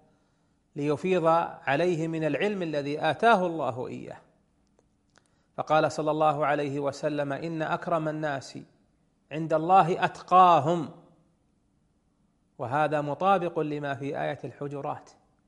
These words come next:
"يا أيها الناس إنا خلقناكم من ذكر وأنثى وجعلناكم شعوبا وقبائل لتعارفوا،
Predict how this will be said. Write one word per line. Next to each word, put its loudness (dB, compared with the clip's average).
"يا 0
أيها -4
الناس -6
إنا -6
خلقناكم -6
من -10
ذكر -6
وأنثى -6
وجعلناكم 0
شعوبا -2
وقبائل 2
لتعارفوا، 0